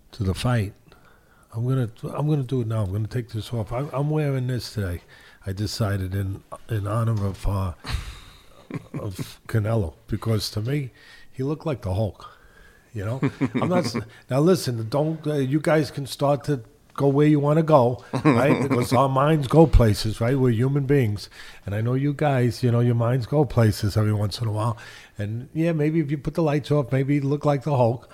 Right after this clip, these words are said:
Speaker 1: maybe glow a little bit. I don't know. <laughs> I, I'm not saying. I give all congratulations to him. All I know is he looked strong. He looked big. He didn't look like the smaller man.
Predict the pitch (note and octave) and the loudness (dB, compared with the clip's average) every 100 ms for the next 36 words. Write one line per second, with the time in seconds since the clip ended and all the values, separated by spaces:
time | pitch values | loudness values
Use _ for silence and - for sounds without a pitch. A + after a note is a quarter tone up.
0 | - - A2 A#2 C3 C3+ B2 C3+ A#2+ A2+ | -16 -10 -2 0 0 0 2 4 4 2
1 | A2+ A2 D3 F3+ G#3+ A3 G#3 C3 C3+ - | 0 0 6 8 10 10 10 8 6 -2
2 | - - - C#3 - - E3 F#3 F#3+ F#3 | -4 -6 -4 -2 0 4 8 8 8 8
3 | E3+ - D#3 A2+ E2+ D#2+ C3 B2 C3 D3+ | 6 6 6 6 2 0 2 4 6 8
4 | F3 - D#3 C#3+ D#3 - D3 D3+ B2 D3 | 8 6 0 4 4 4 2 2 2 -4
5 | B2+ - D3 D3 - - - C#3 D#3 D3+ | -2 2 2 2 -2 -16 -4 4 8 8
6 | C#3+ C#3+ C#3 B2+ B2 B2 C#3 - A2+ F#2+ | 8 6 8 6 4 2 0 0 0 0
7 | D#2 _ _ - - - - C3 C3 C#3+ | -4 _ _ -20 -20 -20 0 4 8 6
8 | A2+ A#2 B2+ G#2+ B2+ C#3+ C#3 C3+ B2+ A2 | 6 6 6 6 4 6 4 4 2 4
9 | A#2 - B2 B2 A#2 A#2 A2+ | 0 2 4 6 6 4 4